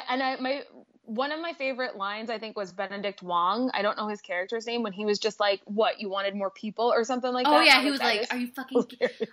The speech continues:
Speaker 2: I know.
Speaker 1: <laughs>
Speaker 2: Again, making me love Doctor Strange. I'm like, "Man, I wanna see these two interact and just be sassy with each other."
Speaker 1: And I think that's why I like Doctor Strange so <laughs> much, is 'cause I like the two of them.
Speaker 2: I do
Speaker 1: <laughs> I'm like,
Speaker 2: too.
Speaker 1: "Oh, I can get on board with this."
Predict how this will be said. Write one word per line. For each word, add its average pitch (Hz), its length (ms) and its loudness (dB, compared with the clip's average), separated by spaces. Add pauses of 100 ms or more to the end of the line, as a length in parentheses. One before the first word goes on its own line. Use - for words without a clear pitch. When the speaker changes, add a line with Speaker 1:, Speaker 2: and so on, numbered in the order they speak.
Speaker 2:
I 311 180 0
know. 302 100 0 (200)
Speaker 1:
<laughs> - 180 -8
Speaker 2:
Again, 262 400 -4
making 240 260 -6
me 262 100 -4
love 226 260 -2
Doctor 220 280 -4
Strange. 233 480 -6
I'm 202 40 -8
like, 202 220 -8
"Man, 214 260 -10
I 208 80 -4
wanna 208 140 -8
see 196 160 -16
these 196 200 -14
two 226 280 -12
interact 202 640 -4
and 202 100 -12
just 190 240 -12
be 202 100 -14
sassy 214 580 -2
with 262 200 -8
each 233 240 -10
other." 185 540 -8 (340)
Speaker 1:
And 285 160 2
I 370 120 2
think 381 240 -4
that's 480 200 0
why 277 360 4
I - 20 -2
like 220 300 -4 (260)
Doctor 214 300 -6
Strange 226 340 -12
so 285 180 -2
<laughs> - 0 -
much, 269 280 -2
is 262 140 -6
'cause 240 280 0
I 214 80 0 (140)
like 226 200 0
the 254 120 -4
two 220 260 -6
of 202 140 -4
them. 185 540 -2
Speaker 2:
I 262 200 -8
do 330 240 -10
Speaker 1:
<laughs> - 60 -10
I'm 262 100 -4
like, 285 200 2
Speaker 2:
too. - 260 -16
Speaker 1:
"Oh, 220 420 2 (320)
I 285 120 2
can 359 180 2
get 285 120 0
on 214 180 0
board 196 200 -6
with 190 140 -10
this." 190 260 -6